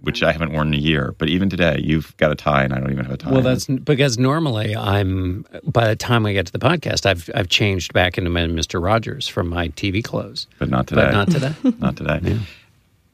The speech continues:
Speaker 1: That other voice you have not heard yet
Speaker 2: <laughs>
Speaker 1: is Josie Duffy Rice. She's a senior reporter for The Appeal, co-host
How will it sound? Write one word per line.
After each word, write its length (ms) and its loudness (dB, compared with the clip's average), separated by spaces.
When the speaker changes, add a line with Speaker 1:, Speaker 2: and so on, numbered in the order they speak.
Speaker 1:
That 240 2
other 180 0
voice 300 -2
you 60 -4
have 100 -4
not 160 0
heard 260 0
yet 320 2
Speaker 2:
<laughs> 500 -2
Speaker 1:
is 360 0
Josie 300 2
Duffy 220 0
Rice. 300 2
She's 140 -10
a 40 -6
senior 300 -2
reporter 280 -2
for 100 -6
The 80 0
Appeal, 340 0
co-host 640 0